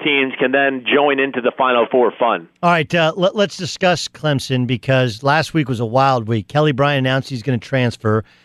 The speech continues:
Speaker 2: 'cause he gets beat out by Trevor Lawrence. And then, of course, <laughs> Trevor Lawrence goes down with an injury. You're like, "Hey, where's Kelly Bryant?" Uh, when, when you first heard that Kelly Bryant was gonna transfer, and because of this new rule, he could redshirt the rest of the season and transfer at the end of the year,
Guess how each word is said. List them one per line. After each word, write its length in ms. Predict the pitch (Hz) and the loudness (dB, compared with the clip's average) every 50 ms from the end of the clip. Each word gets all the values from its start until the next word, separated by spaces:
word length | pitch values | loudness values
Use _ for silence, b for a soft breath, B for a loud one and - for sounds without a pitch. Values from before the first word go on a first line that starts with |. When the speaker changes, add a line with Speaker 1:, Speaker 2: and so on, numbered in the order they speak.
| b b b | b b b
Speaker 2:
'cause 160 | - 143 127 | 0 0 0
he 40 | 123 113 | 2 0
gets 160 | 135 127 - | -2 -2 0
beat 200 | - 147 143 139 | 0 0 2 2
out 160 | 135 135 131 | 2 0 0
by 120 | - 131 | 0 -2
Trevor 360 | 127 - - 147 135 120 131 123 | -2 -2 -2 -2 0 0 0 2
Lawrence. 500 | 120 120 120 117 113 120 123 - - - _ _ _ _ _ _ _ _ _ _ _ - | 2 2 2 2 0 -2 -4 -8 -14 -20 _ _ _ _ _ _ _ _ _ _ _ -4
And 580 | 156 143 143 143 143 139 135 139 135 117 - - _ - | -2 0 0 2 2 0 0 0 -2 -4 -6 -12 _ -6
then, 240 | 120 135 156 151 | -2 0 0 0
of 80 | 151 139 | 0 -2
course, 260 | - 156 156 147 131 | 0 2 2 2 2
<laughs> 60 | - | 2
Trevor 200 | - 160 147 175 | 0 0 2 2
Lawrence 320 | 135 135 156 170 120 - - | 4 4 4 2 2 0 -4
goes 240 | - - 254 233 156 | -4 -2 -2 0 0
down 180 | 202 202 185 170 | 2 2 2 2
with 100 | 151 151 | 2 2
an 60 | 180 | 2
injury. 240 | 214 220 160 180 180 | 2 2 2 2 2
You're 80 | 170 | 4
like, 200 | 165 165 180 - | 4 2 2 0
"Hey, 160 | 226 285 294 | 0 0 2
where's 200 | 294 320 330 269 | 2 2 0 0
Kelly 280 | - - 262 320 294 294 | 0 0 0 2 2 0
Bryant?" 560 | 247 220 302 320 339 330 294 233 185 170 170 - _ _ _ _ _ _ _ _ _ _ _ - | 0 0 2 4 4 4 2 2 0 -2 -4 -8 _ _ _ _ _ _ _ _ _ _ _ -4
Uh, 140 | 156 156 165 - | -2 -2 -2 0
when, 260 | 160 180 190 190 190 - | 0 2 2 0 0 0
when 160 | 185 175 175 | 0 2 2
you 80 | 190 180 | 2 2
first 360 | - - 240 269 269 - - | 2 2 2 2 2 2 0
heard 160 | 233 247 233 | 0 2 2
that 120 | 208 190 - | 0 -2 0
Kelly 240 | - 202 208 208 | 0 0 2 2
Bryant 280 | 180 147 185 180 185 170 | 2 2 2 0 0 0
was 120 | 170 147 | -4 -4
gonna 160 | 120 165 147 127 | -2 -2 -2 -4
transfer, 760 | - - 180 175 185 190 185 - - 127 120 113 113 117 - _ | -2 -2 -2 0 0 0 0 -2 -2 -2 0 0 0 -2 -4 _
and 80 | - 139 | -4 -2
because 240 | 123 - 185 196 | 0 2 0 0
of 40 | 160 | 0
this 160 | 220 196 - | -2 -4 0
new 160 | 208 214 208 196 | 2 4 4 4
rule, 400 | 190 190 180 160 151 147 135 b b b b b b b b | 4 4 6 6 4 4 2 b b b b b b b b
he 80 | 151 | -4
could 140 | 139 160 160 | -2 -2 0
redshirt 480 | 147 180 190 165 - - 185 190 180 - | 2 0 0 0 -2 -2 -2 -2 -2 -2
the 80 | 165 | -2
rest 240 | 151 165 165 147 - | 0 0 0 0 -4
of 60 | 151 | -10
the 80 | 143 135 | -12 -10
season 340 | - - 202 202 175 135 151 | -4 0 0 0 0 0 0
and 140 | 156 143 - | 0 0 0
transfer 560 | - 170 170 160 - - 160 156 151 151 - | 0 0 0 -2 -2 0 0 2 2 2 0
at 140 | - 156 117 | -2 -4 -4
the 160 | 147 151 156 | -2 -2 0
end 120 | 160 156 147 | 0 0 0
of 60 | 131 | -2
the 80 | 123 | -4
year, 420 | 139 147 180 190 165 147 135 127 | -4 -2 0 2 4 4 2 0